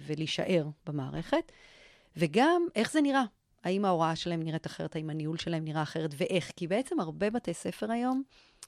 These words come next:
אתה מכיר את זה, אולי אתה לא, כי אתה לא מהצופים, אבל אחרי, כל קיץ יש איזה פוסט שמעלה,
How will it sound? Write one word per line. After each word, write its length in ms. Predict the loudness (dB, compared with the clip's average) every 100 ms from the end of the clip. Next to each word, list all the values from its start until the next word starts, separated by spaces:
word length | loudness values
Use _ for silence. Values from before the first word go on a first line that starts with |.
| -20 -20 _ _ _ _
אתה 80 | -6
מכיר 280 | 0 2 2
את 80 |
זה, 180 | 2 2 0 -6 _ _ _ _ _ -20 -8
אולי 200 | -2 0
אתה 160 | 0 0
לא, 140 | -2 -4
כי 120 | -8
אתה 200 | -8 -6 -6
לא 160 | -2 -2
מהצופים, 460 | -2 -6 -6 -6 -4
אבל 260 | -4 -6 -8
אחרי, 380 | -6 -2 -2 2
כל 160 | 2 4
קיץ 340 | 4 2 2
יש 180 | -4 -2
איזה 120 | -4
פוסט 420 | -2 0 -2 -4
שמעלה, 800 | -8 -6 -4 -4 -2 -2 -2 -4